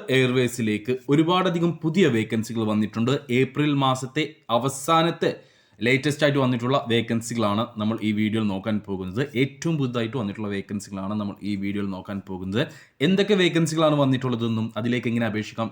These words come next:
എന്നുള്ള കാര്യങ്ങളെല്ലാം ഡീറ്റെയിൽ ആയിട്ട് നമ്മൾ നോക്കുന്നുണ്ട്. അപ്പോൾ നമുക്ക് നോക്കാം, ഖത്തർ എയർവേസിലേക്ക് വന്നിട്ടുള്ള തൊഴിൽ അവസരങ്ങൾ എന്തൊക്കെയാണെന്ന്. ഇതുപോലെയുള്ള തൊഴിൽ അവസരങ്ങൾ അറിയുവാൻ താല്പര്യമുണ്ടെങ്കിൽ നമ്മുടെ ചാനൽ സബ്സ്ക്രൈബ് ചെയ്യുക. നമ്മൾ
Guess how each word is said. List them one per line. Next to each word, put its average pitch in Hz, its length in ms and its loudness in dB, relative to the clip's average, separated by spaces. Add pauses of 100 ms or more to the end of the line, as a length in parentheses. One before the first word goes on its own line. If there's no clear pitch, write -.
എന്നുള്ള 104 300 -2
കാര്യങ്ങളെല്ലാം 104 420 -4 (120)
ഡീറ്റെയിൽ 101 260 -6
ആയിട്ട് 110 180 -8
നമ്മൾ 113 240 -6
നോക്കുന്നുണ്ട്. 101 440 -4 (400)
അപ്പോൾ 190 200 2
നമുക്ക് 185 260 4
നോക്കാം, 165 260 2 (180)
ഖത്തർ 202 300 2 (100)
എയർവേസിലേക്ക് 139 560 2
വന്നിട്ടുള്ള 123 300 -2 (220)
തൊഴിൽ 123 180 0 (100)
അവസരങ്ങൾ 117 440 -4 (140)
എന്തൊക്കെയാണെന്ന്. 101 600 -2 (380)
ഇതുപോലെയുള്ള 196 480 6 (480)
തൊഴിൽ 151 300 4
അവസരങ്ങൾ 170 400 -2
അറിയുവാൻ 147 320 2
താല്പര്യമുണ്ടെങ്കിൽ 120 680 -2
നമ്മുടെ 107 200 -2 (100)
ചാനൽ 107 240 -4 (100)
സബ്സ്ക്രൈബ് 107 540 -6
ചെയ്യുക. 87 280 -6 (2000)
നമ്മൾ 190 180 6